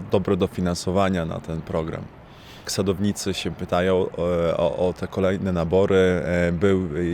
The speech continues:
jesienią, e, zeszłego roku był nabór, było bardzo duże zainteresowanie, e, tą technologią. E,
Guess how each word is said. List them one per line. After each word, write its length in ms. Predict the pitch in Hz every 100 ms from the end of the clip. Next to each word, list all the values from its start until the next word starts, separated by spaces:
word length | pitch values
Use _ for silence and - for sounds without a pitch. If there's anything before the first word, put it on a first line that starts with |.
| 90
jesienią, 720 | 98 - 113 104 95 92 85
e, 720 | 85 85 85 85 82 85 82 - - -
zeszłego 360 | 92 - 92 92
roku 240 | 95 87
był 160 | 90 90
nabór, 500 | 87 87 113 139 98
było 240 | 87 92
bardzo 600 | 85 101 90 95 92 87 - 87
duże 220 | 95 90
zainteresowanie, 960 | 90 87 - - - 87 87 95 131 175 - - - - -
e, 460 | 85 80 85 87 82
tą 100 | 95
technologią. 800 | - - 87 92 117 127 131 123
E, 540 | 87 87 85 87 90